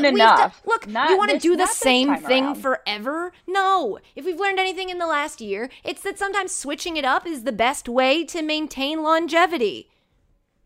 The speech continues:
Speaker 1: I don't know what way specifically I mean that we've learned that, but I bet somebody out there was like, "Damn, I did learn that last year." And for that person,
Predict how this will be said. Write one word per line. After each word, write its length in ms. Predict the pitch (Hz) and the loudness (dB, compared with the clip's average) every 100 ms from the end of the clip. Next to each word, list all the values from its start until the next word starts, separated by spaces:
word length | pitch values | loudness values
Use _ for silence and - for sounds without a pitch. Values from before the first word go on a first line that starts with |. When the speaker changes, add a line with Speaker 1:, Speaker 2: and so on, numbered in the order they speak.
| _ 247 | _ 2
Speaker 1:
I 80 | |
don't 180 | 262 175 | 4 2
know 140 | 240 269 | 6 6
what 240 | 247 247 | 6 4
way 140 | 233 240 | 4 2
specifically 560 | 214 196 240 233 233 | 0 -4 -2 0 2
I 60 | 220 | 2
mean 160 | 226 | 0
that 80 | 220 | -2
we've 160 | 226 190 | -4 -4
learned 240 | 220 311 | -2 -2
that, 260 | 214 233 254 | 2 4 4
but 120 | 220 | 0
I 60 | 220 | -2
bet 380 | 214 254 - - | -2 -4 -6 -6
somebody 280 | 247 226 | -2 0
out 140 | 240 269 | 0 0
there 120 | 233 | -4
was 140 | 202 | -2
like, 180 | 208 185 | -6 -6
"Damn, 240 | 294 359 302 | -6 -6 -6
I 80 | |
did 160 | 285 302 | -8 -8
learn 220 | 208 190 | -8 -8
that 160 | 175 165 | -12 -12
last 260 | 180 180 190 | -14 -14 -14
year." 240 | 165 151 _ _ - | -14 -16 _ _ -8
And 160 | 220 | -6
for 80 | 220 | 0
that 260 | 247 349 - | 4 4 2
person, 540 | 262 269 330 320 339 | -4 -4 -4 -4 -6